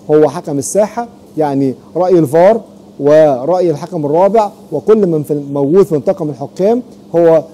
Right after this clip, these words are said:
بي-، بيتدخلوا تمام بشكل، آه،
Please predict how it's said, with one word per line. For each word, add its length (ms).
بي-، 140
بيتدخلوا 800
تمام 180
بشكل، 460
آه، 240